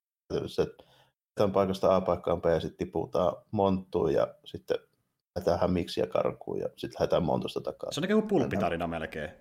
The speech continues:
Speaker 2: tiivistetty,
Speaker 1: Hyvin,
Speaker 2: että,
Speaker 1: hyvin,
Speaker 2: niin.
Speaker 1: hyvin joo, semmonen simppeli. Mut tota, huomasin semmoisen tällä, että mä rupesin kattoo siinä lopussa, kun se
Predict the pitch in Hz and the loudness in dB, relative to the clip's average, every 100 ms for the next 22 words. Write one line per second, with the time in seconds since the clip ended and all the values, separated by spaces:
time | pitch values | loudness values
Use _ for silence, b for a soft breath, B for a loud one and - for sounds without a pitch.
0 | - - 85 78 76 - 104 107 - - | -12 -8 -6 -6 -6 2 4 6 2 -6
1 | - - - - - 131 110 92 - _ | -12 -10 -10 -10 -4 0 4 4 2 _
2 | - - - - - - 95 87 85 85 | -16 -16 -18 -20 -10 -2 0 0 0 -2
3 | - B B B B B B B 95 101 | -4 B B B B B B B -2 4
4 | 107 101 - 110 127 127 127 139 120 104 | 6 4 2 2 4 6 6 6 4 2
5 | 95 90 90 95 85 - _ _ 101 104 | 2 4 2 2 -2 -4 _ _ 0 2
6 | 101 98 101 107 101 98 - 95 - - | 2 2 0 2 2 2 2 -4 -4 -6
7 | - - - - | -8 -4 -2 -2